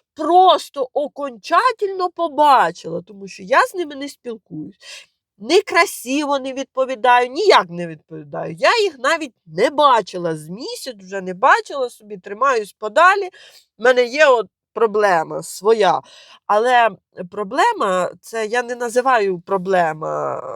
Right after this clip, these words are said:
задачі в житті. Ну, це, це просто життя.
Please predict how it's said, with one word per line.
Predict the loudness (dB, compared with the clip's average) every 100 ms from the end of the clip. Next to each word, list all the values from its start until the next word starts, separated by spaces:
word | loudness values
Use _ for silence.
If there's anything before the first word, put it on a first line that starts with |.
| -12
задачі | -2 0 4 4 2 -8
в | -16
житті. | -14 -16 _ -20 -20 -20 _ _ _ _ -18
Ну, | -14 -12
це, | -10 -12 _
це | -4 -2
просто | 0 0 0 2 0
життя. | 0 0 0 0